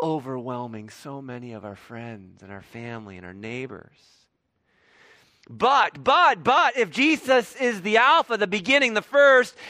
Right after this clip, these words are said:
if you're designed, you don't have to create your identity,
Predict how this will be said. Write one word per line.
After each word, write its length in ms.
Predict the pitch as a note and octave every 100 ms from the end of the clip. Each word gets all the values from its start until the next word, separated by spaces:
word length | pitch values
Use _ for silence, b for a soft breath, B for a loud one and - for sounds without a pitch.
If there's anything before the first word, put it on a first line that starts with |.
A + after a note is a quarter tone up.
| B
if 220 | B A#3+ C4
you're 180 | D4+
designed, 1000 | A#3+ B3 F3 B3 E4 D4+ A#3 A3 A#3 G#3+ - B B
you 140 | C4+
don't 120 | E4+
have 120 | D4
to 80 | A#3
create 680 | - G3+ A#3 C4+ D#4+ E4 C4+
your 180 | A#3 G#3
identity, 640 | G3 F#3+ F#3+ F#3 G3 F#3